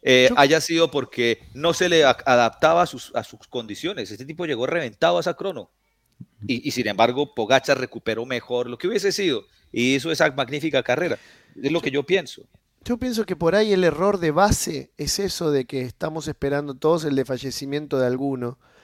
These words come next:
Speaker 1: Claro.
Speaker 2: en vez de esperar el ataque heroico como lo fue, por ejemplo, el de Chris Froome, ¿no? En aquel Giro que lo vamos a recordar por siempre, el de Alberto Contador cuando rompió la carrera en un plano,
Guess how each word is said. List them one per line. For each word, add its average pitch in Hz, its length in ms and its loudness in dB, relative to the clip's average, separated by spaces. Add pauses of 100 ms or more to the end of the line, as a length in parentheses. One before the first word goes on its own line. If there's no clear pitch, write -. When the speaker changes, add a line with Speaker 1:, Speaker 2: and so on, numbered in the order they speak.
Speaker 1:
Claro. 131 200 -2
Speaker 2:
en 147 80 0
vez 175 160 0
de 185 60 0
esperar 175 580 6 (100)
el 156 260 4
ataque 165 440 0
heroico 165 640 2 (180)
como 147 300 -2
lo 135 140 2
fue, 156 200 4
por 151 180 0
ejemplo, 147 540 0 (140)
el 131 340 0
de 123 160 -4
Chris 139 240 -4
Froome, 143 460 -6 (460)
¿no? 196 300 -12 (100)
En 127 160 -10
aquel 123 240 -6
Giro 147 260 0
que 127 140 -8 (260)
lo 156 140 8
vamos 170 260 6
a 151 60 4
recordar 131 500 0
por 123 180 -6
siempre, 139 580 -2 (540)
el 160 160 6
de 165 80 8
Alberto 165 460 6
Contador 156 560 6
cuando 139 260 0
rompió 135 400 0
la 143 120 4
carrera 143 500 2
en 131 100 -2
un 131 160 -6
plano, 147 720 2